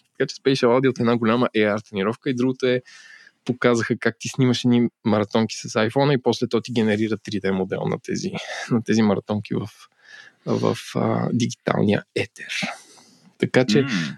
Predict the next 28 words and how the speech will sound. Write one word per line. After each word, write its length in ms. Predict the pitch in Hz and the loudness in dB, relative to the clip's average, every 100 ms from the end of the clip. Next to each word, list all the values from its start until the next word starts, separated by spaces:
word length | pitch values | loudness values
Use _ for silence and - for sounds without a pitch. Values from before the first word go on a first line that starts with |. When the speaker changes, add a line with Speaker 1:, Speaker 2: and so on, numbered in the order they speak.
| - | -6
Speaker 1:
а, 120 | 127 123 120 117 113 110 - - | -2 2 2 2 0 -4 -8 -6
в 100 | 135 - - | -6 -8 0
Apple 180 | 139 156 | 2 4
от 300 | 160 139 127 | 4 4 0
години 440 | 120 113 127 165 160 | -4 -2 2 2 2
тренират, 420 | 143 139 147 139 | 2 2 2 2
слагат 360 | - 120 143 143 | 2 2 2 0
си 100 | 131 | 0
някакви 300 | 127 131 123 | 0 2 0
LiDAR 360 | 104 123 120 | 2 4 2
скенери 640 | 117 - 117 113 107 107 101 - - - - _ | 0 -2 0 2 2 2 0 -4 -18 -20 -20 _
и 160 | 120 127 | -2 0
като 240 | 123 - | -2 -2
дойде 440 | 104 107 135 175 175 147 | 2 4 4 4 2 2
ерата 360 | 151 131 131 | 2 2 0
на 80 | 117 | 2
A 300 | 107 98 95 | 2 2 0
R, 240 | 92 101 | 0 -2
като, 280 | 113 - - - | -6 -8 -8 -10
като 220 | - - | -12 -4
из-, 200 | 123 110 143 | -2 -2 -2
избои, 460 | 131 120 110 117 131 175 _ - - | -2 0 2 4 4 2 _ -20 -10
те 140 | - 123 | -2 -2
ще 160 | - | 0
бъдат 380 | 113 120 123 113 - - - | 0 2 2 2 -4 -20 -6
две 140 | 107 | 0
обиколки 480 | 107 101 95 - - - | 2 0 -2 -4 -6 -8
пред 160 | - | -10